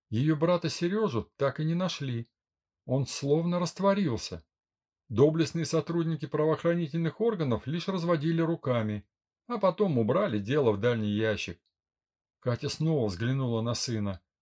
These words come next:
Малыш всё так же крепко спал, уткнувшись носиком в подушку.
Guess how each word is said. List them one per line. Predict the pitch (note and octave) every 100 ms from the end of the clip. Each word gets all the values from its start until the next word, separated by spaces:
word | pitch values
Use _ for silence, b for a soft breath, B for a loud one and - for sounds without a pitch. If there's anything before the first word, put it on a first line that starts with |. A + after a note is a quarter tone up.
| _ _ -
Малыш | G#2+ C3 -
всё | -
так | A#2 D3+ D3
же | A2
крепко | - C3 - -
спал, | A2 - C#3+ E3+ D3
уткнувшись | A2 - D3+ D#3 A#2+ -
носиком | C3 D3 - - A2+
в |
подушку. | - B2 A#2 G#2+ - G2